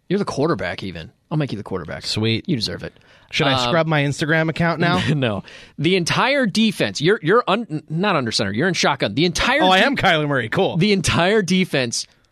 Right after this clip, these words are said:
Speaker 1: shifts to your right.
Speaker 2: <laughs>
Speaker 1: What, what do you do?
Speaker 2: I would probably throw it left, Steve.
Speaker 1: Or run left?
Speaker 2: Or run.
Speaker 1: Yeah,
Speaker 2: I
Speaker 1: you
Speaker 2: would
Speaker 1: go
Speaker 2: go left.
Speaker 1: left.
Speaker 2: The ball would go left.
Speaker 1: You go left.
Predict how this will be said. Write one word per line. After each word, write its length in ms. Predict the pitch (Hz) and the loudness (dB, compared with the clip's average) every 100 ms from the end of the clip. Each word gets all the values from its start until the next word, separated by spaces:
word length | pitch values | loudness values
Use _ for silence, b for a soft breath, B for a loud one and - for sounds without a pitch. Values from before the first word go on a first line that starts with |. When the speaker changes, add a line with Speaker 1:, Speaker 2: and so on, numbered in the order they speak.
| _ | _
Speaker 1:
shifts 400 | - - 170 - | -2 0 0 0
to 100 | - | 2
your 160 | 143 123 | 2 2
right. 280 | 110 90 - _ _ _ _ _ _ | 0 -4 -12 _ _ _ _ _ _
Speaker 2:
<laughs> 140 | - 113 | -6 0
Speaker 1:
What, 280 | 180 - | 0 2
what 140 | 151 156 | 0 2
do 100 | 160 | 2
you 100 | 135 | 2
do? 200 | 110 90 b b _ | -2 -8 b b _
Speaker 2:
I 100 | 156 | -2
would 160 | 165 - | 0 0
probably 280 | 240 196 | 0 0
throw 260 | 160 185 170 | 0 0 0
it 80 | 117 | 0
left, 240 | 147 120 | 0 0
Steve. 380 | - - 92 92 | -6 -4 -4 -2
Speaker 1:
Or 120 | 131 120 | -2 0
run 260 | 113 131 | 0 0
left? 320 | 156 196 - - | 0 0 -4 -4
Speaker 2:
Or 160 | 147 131 | -2 0
run. 420 | 123 131 143 180 - | 0 0 0 -2 -2
Speaker 1:
Yeah, 120 | 214 | 2
Speaker 2:
I 80 | 175 | 2
Speaker 1:
you 60 | 240 | 4
Speaker 2:
would 100 | 226 | 4
Speaker 1:
go 180 | 226 | 6
Speaker 2:
go 60 | 247 | 6
left. 20 | |
Speaker 1:
left. 280 | 214 233 - | 4 4 2
Speaker 2:
The 80 | 180 | 0
ball 300 | 139 220 277 | 2 4 4
would 120 | 226 | 4
go 140 | 185 202 | 4 4
left. 180 | 165 | 4
Speaker 1:
You 80 | 240 | 2
go 200 | 190 240 | 2 2
left. 420 | 214 190 139 - | 4 2 2 -6